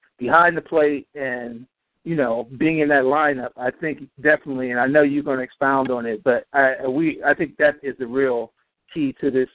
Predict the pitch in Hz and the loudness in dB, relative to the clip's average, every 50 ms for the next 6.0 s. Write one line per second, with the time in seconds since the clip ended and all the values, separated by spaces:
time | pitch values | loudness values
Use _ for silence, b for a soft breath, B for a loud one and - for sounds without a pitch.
0 | _ _ - 143 139 139 127 131 127 127 120 123 - _ _ _ - - 143 131 | _ _ -4 -4 -2 -2 -2 -2 -2 -2 -4 -6 -10 _ _ _ -6 -2 0 0
1 | 127 120 117 113 - _ _ _ - 131 131 123 123 117 117 113 - - 160 151 | 2 0 0 -4 -6 _ _ _ 2 2 4 4 2 0 -2 -2 -2 -2 -2 -2
2 | - 143 139 123 - _ _ _ - 170 175 180 160 143 143 135 127 - - 151 | -2 -4 -8 -8 -8 _ _ _ -2 -2 0 2 4 4 4 4 2 2 0 0
3 | 147 151 147 151 - 156 131 123 120 b b b b b b _ - 107 107 127 | 0 0 -2 -6 -4 -2 -2 -2 -2 b b b b b b _ -10 -6 0 2
4 | 143 147 143 147 147 - 147 139 135 135 135 123 - - 139 135 127 127 135 135 | 2 2 2 0 0 0 0 0 2 0 0 -2 -2 -4 -4 -4 -4 -4 -6 -8
5 | 120 120 120 117 113 110 113 127 123 120 117 113 101 104 107 113 120 117 104 - | -8 -10 -10 -10 -12 -12 -12 -12 -10 -10 -10 -12 -12 -12 -12 -12 -12 -12 -12 -16